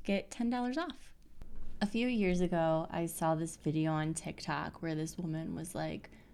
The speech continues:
essentially just, like, so sick of everything, and she was just like, "Fuck it, fuck it." And she's just, like,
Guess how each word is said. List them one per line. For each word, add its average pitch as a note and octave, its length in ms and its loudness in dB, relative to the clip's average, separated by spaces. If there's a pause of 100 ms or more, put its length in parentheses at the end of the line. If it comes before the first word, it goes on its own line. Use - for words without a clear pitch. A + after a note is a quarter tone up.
(320)
essentially F4 680 4
just, C4+ 240 -2
like, C#4 160 2
so G3 500 4
sick G3 320 2
of F#3 120 4
everything, F3 840 2
and F3 140 4
she F#3 160 0
was F3+ 160 2
just - 260 0
like, G3+ 320 4 (480)
"Fuck D#5 220 10
it, C5+ 400 6 (320)
fuck - 200 -4
it." - 520 4
And C#4 100 0
she's C#4+ 260 6
just, C4+ 200 0
like, B3+ 180 -2